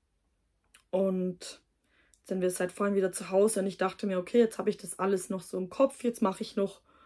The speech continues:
schnell ein Video für euch. <laughs> Genau.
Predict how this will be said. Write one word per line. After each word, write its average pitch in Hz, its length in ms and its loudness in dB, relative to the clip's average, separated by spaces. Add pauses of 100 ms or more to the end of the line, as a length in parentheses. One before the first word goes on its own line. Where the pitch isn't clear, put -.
(460)
schnell 330 500 10
ein 302 260 10
Video 226 480 8
für 202 220 2
euch. 196 640 4
<laughs> 240 40 10 (1300)
Genau. 175 640 8